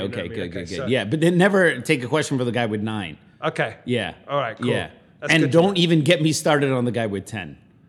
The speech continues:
Speaker 1: There's a guy with ten.
Speaker 2: Yes, there's a guy with ten. And he's, he's a flaming asshole.
Speaker 1: <laughs>
Speaker 2: Yes.
Speaker 1: Okay, so Bill with the eight asterisks. He says, "I do not have a problem with your co-host accent."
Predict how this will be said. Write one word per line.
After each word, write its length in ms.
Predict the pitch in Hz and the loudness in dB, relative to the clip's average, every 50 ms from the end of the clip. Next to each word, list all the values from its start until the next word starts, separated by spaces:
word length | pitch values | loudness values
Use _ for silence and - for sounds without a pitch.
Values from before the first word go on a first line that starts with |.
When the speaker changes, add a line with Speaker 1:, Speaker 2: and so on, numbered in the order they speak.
| _ _ _ _ _ _ _ _ _ | _ _ _ _ _ _ _ _ _
Speaker 1:
There's 160 | - - - | -20 -20 -20
a 40 | - | -20
guy 200 | _ - - - - - | _ -18 -18 -18 -18 -20
with 140 | - _ _ | -20 _ _
ten. 300 | - - - 117 110 131 | -18 -16 -16 -10 -6 0
Speaker 2:
Yes, 300 | 131 147 143 127 120 - | 2 4 4 2 2 -2
there's 160 | 135 127 107 | -4 -4 -4
a 40 | 117 | -4
guy 140 | 104 113 107 | -4 -4 -6
with 200 | 101 95 92 - | -6 -6 -10 -10
ten. 240 | - 113 95 85 78 - - - - | -8 -8 -8 -8 -10 -12 -14 -12 -8
And 160 | 107 120 120 | -6 -4 -2
he's, 380 | 117 127 120 120 110 104 - - - - - | -2 0 0 -2 -2 -6 -10 -14 -20 -20 -16
he's 280 | - 110 113 107 95 110 | -10 -6 -6 -6 -6 -6
a 60 | 104 | -10
flaming 600 | - - - - 127 127 123 117 110 101 98 92 | -10 -12 -12 -8 -4 -2 -2 -2 -2 -2 -4 -6
asshole. 480 | 87 82 82 82 - - 82 67 - - 95 | -6 -8 -8 -10 -12 -14 -16 -16 -16 -18 -20
Speaker 1:
<laughs> 60 | 85 - - - - - - - - - - - - - - - - - - - - - 131 | -18 -18 -18 -18 -14 -14 -14 -14 -14 -16 -18 -18 -18 -14 -14 -14 -14 -12 -12 -12 -10 -6 -2
Speaker 2:
Yes. 400 | 131 135 120 107 - - - - - - - - | 0 0 0 -2 -6 -10 -14 -16 -18 -14 -6 -6
Speaker 1:
Okay, 340 | 214 214 - 233 196 175 | -4 0 2 2 2 2
so 280 | 165 - - 196 185 175 | 2 0 0 2 2 0
Bill 400 | 180 147 - 196 208 214 202 170 | 0 0 2 4 4 6 6 4
with 140 | 170 160 170 | 2 0 0
the 120 | 175 170 170 | 0 2 2
eight 120 | 175 165 | 2 2
asterisks. 680 | 156 160 175 170 - - 151 135 120 - - - - - - | 0 -2 -2 -2 -4 -8 -10 -10 -8 -10 -10 -10 -8 -10 -10
He 60 | 151 | -6
says, 520 | - - 226 208 185 151 127 - - - - - - - - _ _ _ - - - _ _ _ _ _ _ _ - - - - _ - | -4 2 4 4 4 2 0 -4 -8 -10 -12 -18 -20 -20 -20 _ _ _ -20 -20 -20 _ _ _ _ _ _ _ -20 -20 -20 -20 _ -2
"I 120 | 156 185 | 0 0
do 180 | 180 214 233 220 | 0 0 0 0
not 180 | 208 202 185 - | 0 0 0 -2
have 140 | 185 175 | -2 -2
a 80 | 175 175 | -2 -2
problem 380 | - - 190 190 185 180 160 156 | -2 0 0 0 2 2 0 0
with 160 | 156 131 147 | -2 -2 -2
your 100 | 151 139 | -4 -4
co-host 760 | - - - 160 160 147 - - 147 143 127 - - - - - - | -4 -6 -4 -4 -4 -4 -4 -6 -6 -6 -6 -8 -14 -18 -20 -18 -16
accent." 640 | 131 147 - - - - 101 92 90 87 - - | -16 -16 -12 -12 -12 -12 -12 -14 -18 -20 -20 -20